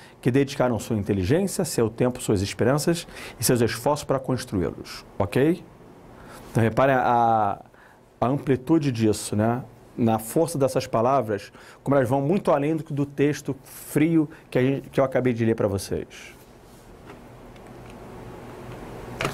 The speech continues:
Deixar o servidor público, qualquer pessoa, à espera de solução que compete ao setor em que exerça suas funções,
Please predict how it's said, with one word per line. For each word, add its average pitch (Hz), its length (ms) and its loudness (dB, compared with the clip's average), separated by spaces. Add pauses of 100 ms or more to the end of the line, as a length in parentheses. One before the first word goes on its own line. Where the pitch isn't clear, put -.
(280)
Deixar 160 400 6
o 226 40 4
servidor 196 340 4
público, 127 440 0 (140)
qualquer 143 360 2
pessoa, 151 460 2
à 123 140 2
espera 131 460 0
de 113 100 -2
solução 110 640 -2 (500)
que 131 60 4
compete 143 420 2
ao 147 60 2
setor 135 400 0
em 120 40 0
que 127 120 0
exerça 117 340 0
suas 117 180 0
funções, 107 680 -2